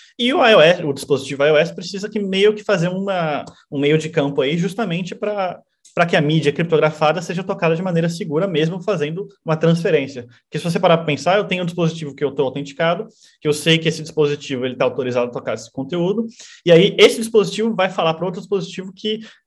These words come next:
agora o outro dispositivo tem a permissão pra trocar essa mídia também. Não é um processo tão simples.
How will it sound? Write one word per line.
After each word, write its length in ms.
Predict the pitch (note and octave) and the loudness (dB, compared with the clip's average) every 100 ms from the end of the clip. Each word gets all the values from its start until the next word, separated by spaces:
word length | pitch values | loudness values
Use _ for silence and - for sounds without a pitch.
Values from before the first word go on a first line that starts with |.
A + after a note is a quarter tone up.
| _ D#3+ | _ 4
agora 280 | C#3+ F3 | 8 8
o 40 | F#3+ | 8
outro 200 | F#3+ F#3 | 6 2
dispositivo 400 | G#3 G3 F#3+ F3 | 0 0 -2 -4
tem 120 | F#3+ | -2
a 180 | F#3 F#3 - | -2 -4 -6
permissão 360 | F#3 F#3 F3 F3+ | -2 -2 -2 -4
pra 100 | F3+ | -2
trocar 160 | F3 | 0
essa 120 | E3+ F3 | 0 0
mídia 200 | E3 D#3+ | -4 -6
também. 380 | G3+ D3+ A2+ - _ _ | -2 -2 -2 -10 _ _
Não 140 | E3+ C#3+ | 0 0
é 40 | |
um 60 | D#3 | 0
processo 460 | F3+ D#3+ D#3 D#3+ | -2 0 -2 -2
tão 160 | D#3 F#3 | -6 -6
simples. 480 | - B2 - - | -8 -10 -10 -20